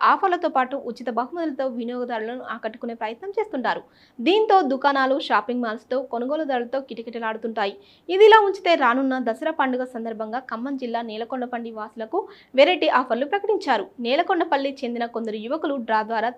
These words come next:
బహుమతులు అందించాలని నిర్ణయించారు. అయితే టీవీలు, కూలర్లు, బైకులు వంటివి కాకుండా ఈసారి వినూత్న బహుమతులను ప్రకటించారు. కేసు బీర్లు, నాటుకోళ్లు, వంద చొప్పున టికెట్ల అమ్మకం చేపట్టి ఈ నెల పదిన తీయనున్న డ్రాలో మొదటి బహుమతి పది కిలోల మేక ఇస్తామని పోస్టర్లను సామాజిక మాధ్యమాల్లో పోస్ట్ చేశారు.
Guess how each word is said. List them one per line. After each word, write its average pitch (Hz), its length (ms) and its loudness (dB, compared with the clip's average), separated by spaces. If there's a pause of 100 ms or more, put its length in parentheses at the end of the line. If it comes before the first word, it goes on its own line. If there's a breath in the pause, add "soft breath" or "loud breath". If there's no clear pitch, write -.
బహుమతులు 226 420 -8
అందించాలని 233 560 -8
నిర్ణయించారు. 311 600 -4 (400 loud breath)
అయితే 392 320 6
టీవీలు, 262 460 0
కూలర్లు, 254 460 0
బైకులు 233 400 -2
వంటివి 247 300 -4
కాకుండా 240 440 -4
ఈసారి 240 400 -6
వినూత్న 302 360 -2
బహుమతులను 254 500 0
ప్రకటించారు. 349 600 -2 (480 soft breath)
కేసు 403 280 4
బీర్లు, 294 460 2
నాటుకోళ్లు, 240 640 0
వంద 254 380 -2 (140)
చొప్పున 262 300 2
టికెట్ల 254 420 -2
అమ్మకం 240 480 -4
చేపట్టి 233 460 0 (320 loud breath)
ఈ 359 100 2
నెల 349 180 6
పదిన 277 340 8
తీయనున్న 247 440 0
డ్రాలో 226 340 2
మొదటి 254 320 2
బహుమతి 247 420 -2
పది 247 240 0
కిలోల 262 300 0
మేక 220 260 -4
ఇస్తామని 226 480 -4
పోస్టర్లను 247 560 -2
సామాజిక 240 500 0
మాధ్యమాల్లో 214 520 -4
పోస్ట్ 453 300 0
చేశారు. 269 320 0